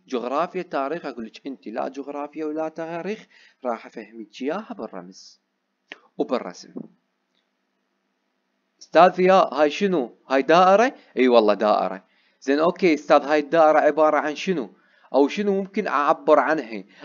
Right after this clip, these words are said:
اقول لك باعي هاي الدائرة، شكل الدائرة اصلًا هو دائري. استاذ شنو المعلومة الخطيرة؟ خراب يومك. باعي لي.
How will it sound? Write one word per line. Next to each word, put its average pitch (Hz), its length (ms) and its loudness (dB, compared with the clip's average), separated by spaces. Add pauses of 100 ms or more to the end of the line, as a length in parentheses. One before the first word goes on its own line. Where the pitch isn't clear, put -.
(100)
اقول 131 200 -2
لك 147 160 -4
باعي 143 300 2
هاي 180 240 2
الدائرة، 135 640 4 (580)
شكل 226 500 -6
الدائرة 143 680 2
اصلًا 220 300 -4
هو 262 140 -2
دائري. 131 500 2 (220)
استاذ 123 160 -4
شنو 147 200 -6
المعلومة 120 420 -2
الخطيرة؟ 104 480 -8
خراب 110 380 -8
يومك. 110 260 -6 (380)
باعي 127 360 2
لي. 95 140 -18